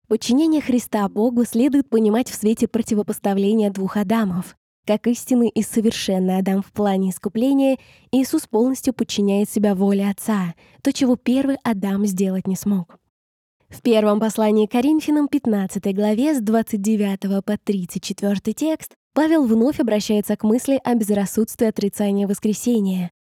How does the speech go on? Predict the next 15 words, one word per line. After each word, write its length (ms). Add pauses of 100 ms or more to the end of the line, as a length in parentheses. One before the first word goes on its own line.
Он 140
обращается 560
к 80
образу 320
крещения, 640
которое 300
само 340
по 140
себе 320
есть 180
символ 440
единства 540
верующего 540
со 160
Христом 480